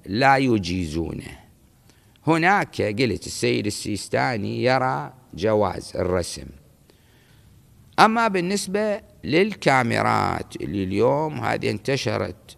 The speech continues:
انتشارا نارف الهشيم، هذه شنو وضعها؟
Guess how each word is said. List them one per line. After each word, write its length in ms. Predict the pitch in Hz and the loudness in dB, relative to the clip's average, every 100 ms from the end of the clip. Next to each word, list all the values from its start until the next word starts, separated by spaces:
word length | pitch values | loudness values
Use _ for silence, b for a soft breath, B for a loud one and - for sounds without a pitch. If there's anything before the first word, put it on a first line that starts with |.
| - | -10
انتشارا 680 | 90 - 90 - 120 120 110 | -10 -8 -8 -2 -2 0 -2
نارف 520 | 92 98 127 135 - | -2 -2 -2 -2 -2
الهشيم، 760 | 120 104 95 - 104 92 85 90 - - - b b b - | -2 -2 -4 -4 -4 -2 -4 -8 -16 -20 -20 b b b -2
هذه 280 | 123 170 | 0 0
شنو 520 | 156 - 180 180 160 127 | -2 -2 0 0 2 0
وضعها؟ 640 | 107 107 - 82 80 | 0 -4 -6 -8 -8